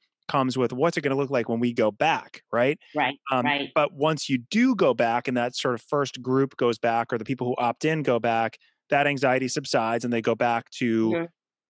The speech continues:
Speaker 1: you know, in-person instruction, which I think everybody believes, at least for this particular group of students, that E Ls is, is, is better. Um,
Speaker 2: Mm-hmm.
Speaker 1: so I'd, I'd love for you to talk about what, what plans you have to get them back if maybe they've decided to stay remote,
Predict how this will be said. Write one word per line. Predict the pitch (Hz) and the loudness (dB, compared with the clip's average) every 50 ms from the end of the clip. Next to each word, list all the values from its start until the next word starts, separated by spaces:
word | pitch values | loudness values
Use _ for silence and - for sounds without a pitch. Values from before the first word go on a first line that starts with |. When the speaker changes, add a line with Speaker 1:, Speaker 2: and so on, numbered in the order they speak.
| _ _ | _ _
Speaker 1:
you | - 147 | -4 0
know, | 135 123 117 117 | 0 2 2 0
in-person | 131 147 143 135 - 143 131 117 - 135 | 0 -2 -2 -2 0 0 0 0 0 0
instruction, | 131 131 - - 135 117 117 - - 123 | 0 0 0 0 0 0 0 -2 -4 -4
which | 113 - | -4 -4
I | - - | -4 -4
think | 123 135 120 - | -4 -4 -2 -2
everybody | 120 123 135 131 117 123 117 117 | -2 0 0 0 2 0 0 0
believes, | 113 110 117 110 117 117 113 113 110 | -2 -2 -2 0 0 2 0 0 -2
at | 117 | -2
least | 117 120 113 - | -2 -2 -2 -2
for | - - | -2 -2
this | 113 117 110 - | 0 0 -2 -2
particular | - - 110 - 120 110 - 117 110 107 | -4 -8 -6 -6 -6 -4 -2 -2 -2 -2
group | 104 104 123 117 107 - | -2 -2 -4 -4 -4 -4
of | 101 | -8
students, | - - - 170 160 143 123 113 - | -4 0 2 2 4 2 0 -2 -4
that | - 123 - - | -4 -4 -2 -2
E | 123 117 | 0 0
Ls | 123 135 147 135 123 - - - - _ - | 2 2 2 2 0 -4 -8 -16 -20 _ -4
is, | - 123 113 - 165 - | -2 -2 -2 -4 -4 -4
is, | 131 120 110 104 101 - - | -2 0 0 -2 -4 -6 -6
is | 131 117 107 | -6 -6 -6
better. | 104 104 - 139 143 147 107 92 92 - _ _ _ _ _ _ - | -8 -6 0 2 2 2 2 -2 -8 -12 _ _ _ _ _ _ -4
Um, | - 131 127 123 120 120 117 - | -2 0 2 2 2 2 0 -2
Speaker 2:
Mm-hmm. | - - - _ _ | -4 -6 -12 _ _
Speaker 1:
so | - - - 170 151 | -4 0 2 4 4
I'd, | 151 151 - - | 2 2 -2 -2
I'd | 160 151 | -2 0
love | 151 170 208 277 - | 2 2 2 2 2
for | - | 2
you | 185 143 | 2 2
to | 127 123 | 2 0
talk | - - 139 123 120 - | 0 0 0 0 0 0
about | 123 120 117 117 123 | 0 0 0 0 0
what, | 123 123 - - | -2 -2 -2 -2
what | - 123 127 123 | -2 -2 -2 -2
plans | - - - 135 135 127 131 127 120 | -4 -4 -2 -2 0 0 0 -2 -2
you | 123 123 123 123 | 0 0 0 0
have | 117 120 - 135 120 123 120 123 120 - | 0 -2 -2 -2 0 0 0 -2 -2 -4
to | - - 117 113 117 _ _ _ - | -8 -10 -10 -12 -16 _ _ _ -2
get | - 147 151 147 _ | -2 0 -2 -2 _
them | - 139 127 120 117 | -2 -2 -2 0 0
back | 120 120 120 120 120 123 - | 0 2 2 2 0 0 -2
if | 131 113 - | -4 -4 -2
maybe | 135 123 123 117 123 | -2 -2 0 0 0
they've | 117 123 117 110 | 0 0 0 -2
decided | 113 123 110 - - 123 123 117 117 - | -2 -4 -4 -2 0 0 0 0 -2 -4
to | - | -6
stay | 110 - - - - 127 123 120 117 | -6 -6 -4 -2 0 0 2 0 0
remote, | 110 117 113 113 120 123 120 117 123 - | -2 -2 -2 0 2 2 2 2 0 -2